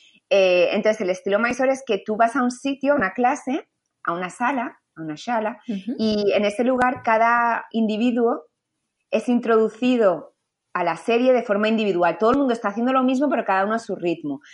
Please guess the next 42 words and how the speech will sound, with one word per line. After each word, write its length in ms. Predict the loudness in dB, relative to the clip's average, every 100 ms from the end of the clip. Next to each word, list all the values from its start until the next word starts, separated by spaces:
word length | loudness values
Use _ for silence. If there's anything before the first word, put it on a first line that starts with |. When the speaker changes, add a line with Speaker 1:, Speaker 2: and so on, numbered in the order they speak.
| -6
Speaker 1:
De 100 | -4
hecho, 120 | 0
hay 60 | 0
una 160 | 0
flexibilidad 640 | -2 -4 -2 -2 2 4 4
en 160 | 2
tiempo. 400 | 2 2 2 -2
Cada 240 | 0 0 0
uno 180 | 0 -4
entra 400 | -2 2 2 2
entre, 500 | -4 -2 2 2 2
en 100 | -2
un 100 | 0
tramo 220 | 2 2
de 60 | 2
tiempo, 280 | 2 0 0
cada 220 | 2 2
uno 220 | 0 -2 -4
entra 260 | -4 0 -2
y 60 |
sale 240 | -2 -2 0
de 40 |
esa 140 | 0 -4
shala 380 | -4 -2 -2 -2 -10 _ _
conforme 420 | -4 0 2 2
le 140 | 0 -2
conviene. 600 | -4 0 0 0 -6 -10 _ -4
Por-, 180 | -2 -2
porque, 320 | -6 -2 0
como 180 | 0 0 0
di-, 280 | 0 -2 _ _ _
lo 120 | -4
que 120 | -2 0
queremos 420 | 2 2 2 -2
en 140 | -2
Mysore 440 | -2 -2 -2 0 0
es 120 | -2
que 180 | -2 -2
el 260 | -2 -4 -2
practicante 640 | 2 2 0 0 0 2 -4
se 120 | -4
vuelva 480 | -2 -2 2 0